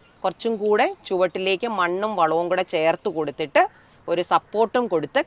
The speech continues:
കെട്ടി നിർത്തുക വേണ്ടതേ. കണ്ടോ? നന്നായിട്ടുണ്ടാവും. ഇതൊക്കെ നമ്മൾ ഇവിടെ കൊടുക്കുന്ന ബജിമുളകിൻ്റെ വിത്തുകൾ തന്നെയാണ് കേട്ടോ. അല്ലാതെ വിത്ത് ഇങ്ങനെ പൊങ്ങി പൊങ്ങി വന്നു തുടങ്ങി. ഇതിന്, ഇതിനും ഉണ്ടെന്ന് തോന്നുന്നു. ദേ കണ്ടോ? അപ്പോൾ ഈ സമയത്ത് നമ്മൾ ഇതുപോലെ മണ്ണിട്ട് കൊടുക്കണം. പറ്റുമെങ്കിൽ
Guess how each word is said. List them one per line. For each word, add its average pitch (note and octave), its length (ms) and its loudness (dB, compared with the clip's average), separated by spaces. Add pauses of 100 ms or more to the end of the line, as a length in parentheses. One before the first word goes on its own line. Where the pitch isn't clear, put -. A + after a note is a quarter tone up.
കെട്ടി - 280 0
നിർത്തുക E3 320 0
വേണ്ടതേ. C3+ 440 0 (140)
കണ്ടോ? F#3 140 -6
നന്നായിട്ടുണ്ടാവും. F3 1000 0 (280)
ഇതൊക്കെ A3+ 200 2
നമ്മൾ A#3 260 2
ഇവിടെ A3+ 200 2
കൊടുക്കുന്ന G3+ 400 0
ബജിമുളകിൻ്റെ F#3 680 0
വിത്തുകൾ E3+ 300 0 (100)
തന്നെയാണ് C#3+ 300 0
കേട്ടോ. F3 260 4 (1080)
അല്ലാതെ F3 380 -10
വിത്ത് E3+ 260 -14
ഇങ്ങനെ F#3+ 200 -10
പൊങ്ങി E3+ 320 -10
പൊങ്ങി G3 240 -12
വന്നു D#3 240 -8
തുടങ്ങി. B2+ 220 -12
ഇതിന്, D3 200 -14
ഇതിനും A3 340 -12
ഉണ്ടെന്ന് D3+ 220 -10
തോന്നുന്നു. A#2+ 280 -8
ദേ E3 60 -4 (380)
കണ്ടോ? E3+ 200 -2 (840)
അപ്പോൾ F#3+ 120 -6
ഈ A#3 180 -2
സമയത്ത് F#3+ 440 -4
നമ്മൾ F3 200 -4
ഇതുപോലെ E3+ 440 0 (340)
മണ്ണിട്ട് E3+ 380 -4
കൊടുക്കണം. C#3 360 -6
പറ്റുമെങ്കിൽ B3 600 -2